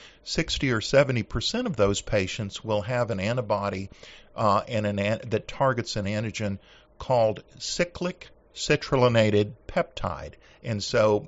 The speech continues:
in about the year two thousand, a test called the cyclic citrullinated peptide test, or C C P, um,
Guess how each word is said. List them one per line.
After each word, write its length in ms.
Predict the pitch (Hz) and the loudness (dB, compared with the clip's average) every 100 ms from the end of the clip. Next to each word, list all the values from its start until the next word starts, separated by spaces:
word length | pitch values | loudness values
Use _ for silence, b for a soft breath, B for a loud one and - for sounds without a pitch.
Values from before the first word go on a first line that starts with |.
| - | -8
in 160 | - 165 | -4 2
about 320 | 139 131 - | 2 2 0
the 80 | 113 | -2
year 200 | 107 104 | -2 -2
two 200 | - 98 | -4 -4
thousand, 600 | 147 160 147 - 95 98 B B B B - | -2 0 0 0 -4 -6 B B B B 0
a 300 | 107 104 98 - | 2 2 -2 -8
test 580 | - 151 127 - - - | -2 0 0 -6 -12 -2
called 340 | 131 113 101 | 0 2 0
the 200 | 107 92 B B B B | -4 -6 B B B B
cyclic 580 | - - 151 - 127 123 | -8 0 0 2 0 0
citrullinated 920 | - 127 123 - 113 110 104 98 92 - | 0 0 2 4 4 4 2 2 -2 -4
peptide 600 | - 175 - 113 92 90 | -4 -2 -2 -2 -2 -2
test, 420 | - 90 87 - - | -4 -2 -4 -8 -6
or 180 | 95 | -4
C 320 | - - 147 123 | -4 -2 -2 -2
C 360 | - 120 104 | -2 0 -2
P, 560 | - - 170 87 90 101 b b b _ _ - | -2 -2 0 -2 -4 -8 b b b _ _ -6
um, 300 | 107 104 101 | 0 0 -2